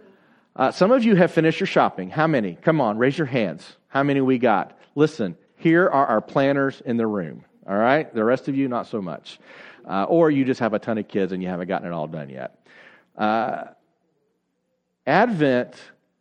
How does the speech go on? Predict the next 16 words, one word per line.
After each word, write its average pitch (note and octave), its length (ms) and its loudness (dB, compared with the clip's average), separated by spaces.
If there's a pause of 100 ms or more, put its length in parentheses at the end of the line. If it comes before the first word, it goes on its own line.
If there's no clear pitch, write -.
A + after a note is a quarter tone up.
(100)
forces G#3+ 720 0
us F#3 180 2
to - 120 -8
slow D#3+ 380 0
down G2 640 -2 (1080)
and D3+ 160 0
to E3+ 140 0
remember F3 920 2 (140)
the D3 80 2
most C#3 320 0
important F#3 560 -2
aspects - 1000 -4 (840)
of A#2+ 180 -6
Christmas, - 840 -8 (840)
the A#2+ 80 -4
coming G#3+ 640 2